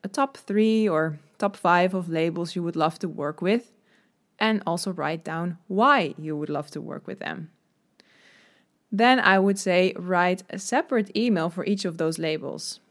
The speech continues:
Introduce yourself and briefly express why you would love to work with them specifically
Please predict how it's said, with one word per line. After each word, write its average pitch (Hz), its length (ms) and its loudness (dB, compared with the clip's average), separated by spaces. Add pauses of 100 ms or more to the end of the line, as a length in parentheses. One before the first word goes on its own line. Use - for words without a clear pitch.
(220)
Introduce 196 480 0
yourself 190 600 4
and 180 180 -2
briefly 196 560 0
express 160 680 -4 (180)
why 170 340 2
you 190 160 2
would 170 140 -4
love 160 220 -2
to 175 80 -8
work 208 240 -2
with 196 160 0
them 160 240 0
specifically 160 840 -4